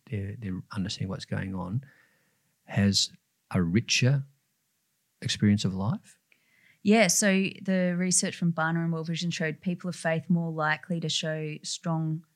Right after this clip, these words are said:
Speaker 2: connectivity, which is linked to experiencing boosted well-being across several aspects of life. And,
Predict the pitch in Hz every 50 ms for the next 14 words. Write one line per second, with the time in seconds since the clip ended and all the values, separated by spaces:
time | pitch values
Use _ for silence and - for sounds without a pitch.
0 | _ _ - - 160 147 - - - - - 185 180 180 165 151 139 151 175 185
1 | - - - 156 147 - 170 160 147 - - - 165 151 147 143 143 - - 165
2 | - - - - 165 156 151 151 - - - - 151 156 156 143 - 165 160 -
3 | - 160 - - 151 147 143 143 143 147 151 160 185 220 247 247 - - - -
4 | - - - - _ - 143 - - 170 147 147 - - - - - - - _
5 | _ - - - 180 175 165 170 156 151 139 139 151 165 180 - _ - 160 151
6 | - - 165 147 - - - 156 151 160 139 139 147 196 240 269 - - - -
7 | - - 180 175 175 175 170 -